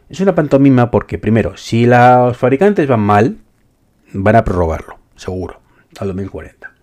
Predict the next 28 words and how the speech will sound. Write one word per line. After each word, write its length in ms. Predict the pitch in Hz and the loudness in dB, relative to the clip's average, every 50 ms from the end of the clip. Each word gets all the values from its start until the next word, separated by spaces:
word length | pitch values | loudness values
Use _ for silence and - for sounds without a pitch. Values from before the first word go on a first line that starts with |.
| _ _ - - _ _ _ _ _ _ _ _ _ _ _ _ _ - | _ _ -20 -20 _ _ _ _ _ _ _ _ _ _ _ _ _ -8
Y 140 | 156 160 127 | -6 -4 -2
segundo, 440 | 143 175 185 208 202 185 170 165 170 | 0 2 2 4 4 2 2 2 2
porque 300 | - 120 117 - 123 120 | 0 -2 0 0 0 0
es 120 | 113 - | 0 -2
una 80 | 131 123 | -2 -2
pantomima, 500 | 123 120 110 117 120 143 127 92 - - | -2 -2 -2 -2 -2 -2 -2 -4 -6 -4
porque 580 | - 131 165 - - - - 143 139 135 - _ _ | 0 2 2 2 2 0 0 0 0 0 -4 _ _
esto 220 | - 113 - - 123 | -14 -12 -10 -6 -4
iba 80 | 110 | -2
a 20 | 98 | -2
venir 140 | 101 104 | -2 -2
también 220 | 98 98 95 104 104 | -4 -4 -4 -4 -4
de 80 | 92 | -6
forma 260 | - - 101 110 117 - | -6 -6 -6 -6 -6 -8
completamente 480 | - 90 85 - - - 127 123 131 143 | -8 -10 -10 -8 -6 -6 -6 -4 -4 -4
natural. 400 | 139 - - 143 135 156 135 - | -4 -2 0 2 2 2 2 0
O 40 | |
sea, 140 | - - 101 | -2 -6 -8
se 60 | 92 | -8
están 160 | 98 - 139 151 | -6 -4 -2 0
aprovechando 520 | 165 165 160 139 104 - - 120 131 131 | 0 2 2 0 0 0 -2 -2 -2 -2
una 100 | 123 113 | -2 -4
situación 540 | 107 - 107 92 - 113 117 139 156 - - - | -4 -4 -4 -4 -2 -2 -2 -2 -4 -6 -8 -8
lógica 600 | 95 92 92 101 143 147 - 147 143 - 160 143 | -6 -4 0 0 0 0 0 -2 -2 -2 -2 -2
y 40 | |
normal 400 | 117 101 85 - 104 110 120 147 | -2 -4 -6 -8 -6 -6 -4 -4
y 40 | 156 | -4
natural. 500 | 143 113 - - - 92 127 147 - _ | -6 -8 -8 -8 -4 -2 -2 -2 -4 _